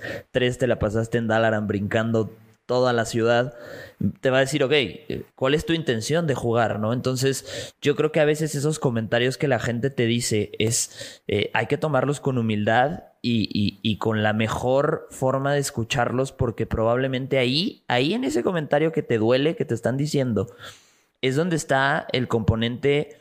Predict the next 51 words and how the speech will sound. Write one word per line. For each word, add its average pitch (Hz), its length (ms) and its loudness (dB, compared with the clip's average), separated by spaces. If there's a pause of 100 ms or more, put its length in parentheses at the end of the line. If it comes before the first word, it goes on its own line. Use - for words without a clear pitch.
(280)
valioso 123 640 2
del 113 180 2
cambio 107 280 0
que 104 100 0
tienes 107 260 -2
que 107 120 -2
hacer, 98 320 -2
¿no? 101 160 0
Yo 113 160 0
creo 123 140 -2
que 139 120 -2
si 135 140 -2
alguien 123 280 0
te 120 80 0
hubiese 113 280 0
dicho, 117 480 0 (260)
si 131 120 -2
alguien 143 180 2
no 147 100 0
te 143 80 -2
hubiese 135 220 0
dicho, 120 480 0
eh, 98 160 0
"Juanín, 120 280 0
estás 123 220 -2
fumando 135 380 -2
mucho", 139 480 -2 (480)
probablemente 147 960 2 (420)
no 131 400 0
lo 202 80 6
hubieses 190 320 2
detectado, 135 580 2
pero 117 140 2
encima 135 280 0
si 151 140 -2
te 113 160 0
lo 110 80 4
hubiese 143 300 2
dicho 156 320 0
y - 20 0
lo 104 80 2
hubieses 123 300 0
tomado 123 340 0
como 113 220 -2
una 123 100 2
ofensa 117 640 0
o 90 100 -2
como 104 220 0
una 127 240 0
crítica 127 460 0
negativa, 110 640 0